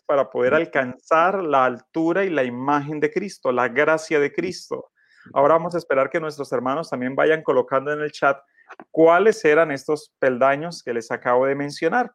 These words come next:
Pero mientras tanto, vamos a ir describiendo la necesidad, por qué están en ese orden en la Biblia y por qué es necesario alcanzar uno a uno, así como han sido mencionados. Así que lo primero que hemos hablado, el pastor Joel y compañeros de la mesa y amigos que nos escuchan,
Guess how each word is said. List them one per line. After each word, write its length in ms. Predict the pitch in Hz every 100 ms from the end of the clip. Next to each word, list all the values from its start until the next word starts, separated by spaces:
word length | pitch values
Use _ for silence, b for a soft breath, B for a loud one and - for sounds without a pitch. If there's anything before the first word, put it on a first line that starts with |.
| -
Pero 120 | 165
mientras 300 | 170 190 214
tanto, 300 | 226 220 196
vamos 300 | 165 170 190
a 60 | 160
ir 140 | 147
describiendo 880 | 151 175 - 156 151 170 185 196 220
la 140 | 208
necesidad, 800 | 165 147 139 - 135 131 147 180
por 160 | - 151
qué 140 | 165
están 280 | 170 170 180
en 120 | 180
ese 300 | 180 175 175
orden 420 | 165 190 196 202 196
en 80 |
la 100 | 196
Biblia 400 | 190 143 117 139 - _ _
y 100 | -
por 240 | 143 - 160
qué 120 | 151
es 80 | 151
necesario 500 | 170 156 - 143 160
alcanzar 640 | 156 135 127 - 151 151 -
uno 420 | 180 220 220 220
a 60 | 170
uno, 320 | 190 180 127
así 260 | 127 160
como 220 | 147 147 131
han 80 |
sido 280 | 131 151 147
mencionados. 760 | 147 147 151 156 151 - - _ b b b
Así 220 | 165 220
que 100 | 233
lo 140 | 233 226
primero 480 | 180 185 240 349
que 160 | 339 202
hemos 260 | 202 220 -
hablado, 480 | 156 143 120 - _ _ _ -
el 80 |
pastor 320 | - 139 190 170
Joel 400 | 156 143 156 123
y 80 |
compañeros 800 | - 120 113 123 135 147 156 -
de 120 | - 131
la 80 |
mesa 300 | 127 151 -
y 40 | 123
amigos 380 | 120 147 160 160
que 80 |
nos 140 | 139 135
escuchan, 460 | 127 190 170 127